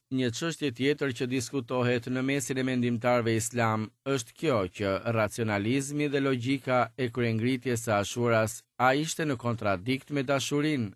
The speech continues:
dhe pasionin e saj. Disa mendojnë se kryengritja e Ashuras ishte e bazuar vetëm në dashuri dhe ndjenja dhe pa ndërhyrje në arsyes, sepse arsyeja nuk urdhëron një kryengritje fundi së cilës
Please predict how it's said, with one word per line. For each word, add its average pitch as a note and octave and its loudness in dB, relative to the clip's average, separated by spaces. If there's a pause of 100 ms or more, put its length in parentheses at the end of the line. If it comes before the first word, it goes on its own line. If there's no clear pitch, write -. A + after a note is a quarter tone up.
dhe A#2+ -2
pasionin G#2 0
e E2 -6
saj. A#2 2 (420)
Disa D#3 0
mendojnë B2 0
se A#2 -2
kryengritja A2+ 0
e G2+ 4
Ashuras A2+ 0 (100)
ishte C#3+ -2
e B2 0
bazuar A#2 2
vetëm A2+ 0
në G2+ -2
dashuri G2+ 0 (200)
dhe A#2+ -2
ndjenja B2 0 (240)
dhe C3 2
pa C3 2
ndërhyrje B2 2
në D3 2
arsyes, F#2+ -2 (180)
sepse D3+ -2
arsyeja G#2 2 (120)
nuk C3 -2
urdhëron A#2 2 (100)
një B2 0
kryengritje A2+ 0 (180)
fundi D3 0
së C3+ -4
cilës A#2+ 0